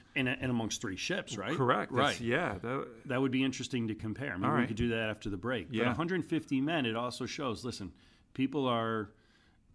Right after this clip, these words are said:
Speaker 1: all right, "Hey, you know, we were part of this French vessel that just got taken over, and now we're joining this guy."
Speaker 2: That's, yeah,
Speaker 1: So
Speaker 2: that's pretty incredible.
Speaker 1: Evry's early scores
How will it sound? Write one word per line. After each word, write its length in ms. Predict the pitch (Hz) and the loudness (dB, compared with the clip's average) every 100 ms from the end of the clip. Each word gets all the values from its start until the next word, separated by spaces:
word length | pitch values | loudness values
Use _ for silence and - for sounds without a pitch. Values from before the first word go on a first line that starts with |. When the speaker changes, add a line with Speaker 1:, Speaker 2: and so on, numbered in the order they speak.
| - | -10
Speaker 1:
all 60 | 110 | -6
right, 120 | 104 | -4
"Hey, 320 | 107 117 101 - 95 | -2 0 -2 -4 -10
you 140 | 139 117 | -8 -4
know, 60 | 101 | -2
we 140 | 107 | 0
were 60 | 101 | -2
part 200 | 113 113 | -2 -4
of 40 | |
this 120 | 101 | -4
French 240 | - 117 117 | -4 -4 -2
vessel 300 | 104 92 101 | -4 -4 -6
that 120 | 98 | -4
just 180 | 104 101 | -4 -4
got 140 | 101 | -4
taken 240 | - 101 101 | -4 -4 -2
over, 160 | 110 | 0
and 80 | 131 | 0
now 100 | 185 | 2
we're 100 | 160 | 0
joining 420 | 107 120 123 110 | 0 0 0 -2
this 160 | 90 82 | -4 -8
guy." 260 | - 85 85 - - - | -8 -10 -10 -14 -16 -12
Speaker 2:
That's, 240 | 127 - - | -10 -10 -12
yeah, 180 | 117 131 | -8 -2
Speaker 1:
So 100 | 143 | 0
Speaker 2:
that's 160 | 131 | 0
pretty 200 | 123 139 | 0 -2
incredible. 460 | 117 101 139 113 87 - - - - - - | -2 -2 -4 -4 -8 -12 -20 -20 -20 -12 -2
Speaker 1:
Evry's 460 | 147 151 170 156 - | -2 0 0 0 0
early 340 | 135 139 135 | 2 4 4
scores 840 | 101 - - 143 175 117 85 78 - | 0 -2 -2 0 2 0 -2 -6 -10